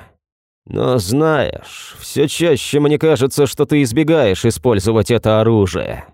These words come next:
Вместо этого ты куда охотнее пускаешь в ход другое, свои ядовитые злокозненные планы». Гримберт набрал воздуха в грудь, чтобы хватило на резкую отповедь.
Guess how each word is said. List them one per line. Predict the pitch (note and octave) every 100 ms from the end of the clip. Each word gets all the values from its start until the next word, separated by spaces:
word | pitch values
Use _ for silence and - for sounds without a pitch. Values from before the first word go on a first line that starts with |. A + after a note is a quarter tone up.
| -
Вместо | E3 G#3 - F#3+
этого | G3 F#3+ D#3 D3+
ты | - D#3
куда | - E3+ E3 - E3
охотнее | - F3 - E3 D3+
пускаешь | - F3 - - D3 A#2+
в | -
ход | D#3+ E3+ A2
другое, | C#3+ E3+ A#2 A2+ A#2 A#2 G#2 C2+ - - _ _ _
свои | - - D#3+ D3+ C#3+ A#2+ F2+
ядовитые | F2 F#2+ E3+ D#3 D#3 C3 - A#2 A2
злокозненные | F2 A2+ C3 C#3 A#2 G2+ A#2 A2 A#2 A#2
планы». | - C#3 C#3 A#2+ E2 A#1 G#1 - - - _ _ _ _ -
Гримберт | G2+ A2 B2+ B2 A#2+ A#2+ G#2+ -
набрал | G#2+ A#2 C3+ C3+
воздуха | C#3+ D3+ G#2 G2+ - G#2
в | G2+
грудь, | C3 D3 -
чтобы | - E3+ D#3+
хватило | C#3+ D3+ - C#3+ D3
на | D3
резкую | B2+ A2+ - B2+ C3+ D3
отповедь. | B2 - G2 B1 - -